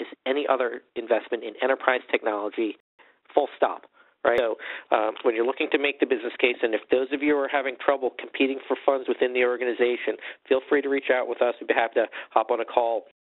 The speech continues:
and walk through, um, you know, full case studies and our research that bears out examples like this apprentice private insurer. Now, you know, why does German invest in technology? And, and, and, and there are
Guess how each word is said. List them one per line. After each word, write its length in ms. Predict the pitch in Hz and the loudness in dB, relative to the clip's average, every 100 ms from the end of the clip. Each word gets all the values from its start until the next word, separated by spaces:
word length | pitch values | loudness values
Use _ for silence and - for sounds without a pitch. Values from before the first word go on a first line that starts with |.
| _ - | _ -10
and 180 | 107 107 | -6 2
walk 220 | 117 123 - | 2 2 0
through, 380 | 120 117 113 - | 0 0 -2 0
um, 440 | 107 104 104 - _ - - | 2 2 -2 -8 _ -18 -8
you 80 | 104 | -4
know, 160 | 101 - - - | -4 -6 -20 -4
full 100 | 156 | -4
case 240 | - 143 131 | 0 -2 2
studies 300 | - 131 131 - | 0 0 -2 0
and 140 | 127 - | 0 2
our 200 | 123 123 | 0 2
research 380 | 143 - 117 - - | -2 0 -2 -2 -2
that 200 | 110 120 | 0 2
bears 240 | 113 107 | 0 2
out 200 | 120 110 - - - | 0 0 -6 -12 -12
examples 420 | 117 113 107 104 - | -2 0 0 -2 0
like 160 | 104 | 0
this 120 | - - | 2 -2
apprentice 460 | - - 110 123 - - | -4 -2 -2 -2 -6 -2
private 300 | 107 95 95 | -2 -2 -6
insurer. 640 | 92 - 143 131 101 90 - - - - - - | -8 -4 0 0 -2 -8 -12 -8 -8 -8 -12 -2
Now, 280 | 143 143 135 - _ _ _ _ _ _ - | 0 0 -4 -8 _ _ _ _ _ _ 0
you 100 | 120 | 2
know, 160 | 117 - | 2 0
why 240 | 117 135 | 0 2
does 100 | 143 - | -2 0
German 180 | 135 127 | 0 0
invest 240 | 123 123 135 | 0 -2 -2
in 80 | |
technology? 500 | - 120 113 113 117 | -2 0 2 0 0
And, 160 | 113 110 | -2 -2
and, 220 | 127 120 | -2 -2
and, 180 | 143 131 151 | -2 -2 0
and 120 | 143 | 0
there 120 | 160 | 0
are 100 | 156 | 0